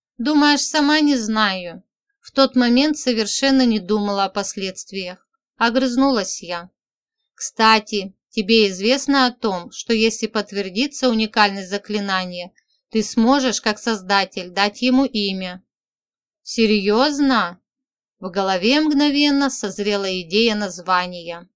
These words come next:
«Если так, обязательно воспользуюсь этим правом.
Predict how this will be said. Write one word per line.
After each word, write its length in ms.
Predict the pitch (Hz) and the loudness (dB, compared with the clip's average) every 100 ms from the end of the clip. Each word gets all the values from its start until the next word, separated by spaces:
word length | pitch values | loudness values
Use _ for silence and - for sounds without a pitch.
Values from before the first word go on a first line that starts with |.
| _ _ _ _ _ | _ _ _ _ _
«Если 420 | 214 254 254 220 | 2 4 4 -2
так, 340 | 202 208 254 277 | -2 2 2 2
обязательно 800 | 277 262 208 202 202 208 196 190 | -2 0 0 0 0 -4 -8 -6
воспользуюсь 720 | 190 - 240 277 233 190 - | -8 -4 -2 0 -2 -6 -6
этим 300 | 208 214 196 | -4 -4 -4
правом. 520 | 190 180 175 170 190 | -2 -2 -2 -6 -16